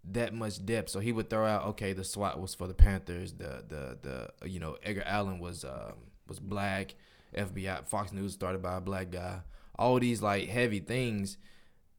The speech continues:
Um, but for me, I'm just like, you, you pack that into one song, but that's, like, a lot to unpack, I feel like.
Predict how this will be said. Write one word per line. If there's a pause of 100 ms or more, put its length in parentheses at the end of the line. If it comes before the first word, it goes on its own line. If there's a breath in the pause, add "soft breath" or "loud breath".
(120)
Um,
but
for
me,
I'm
just
like, (1000)
you,
you
pack
that
into
one
song,
but
that's,
like,
a
lot
to
unpack,
I
feel
like.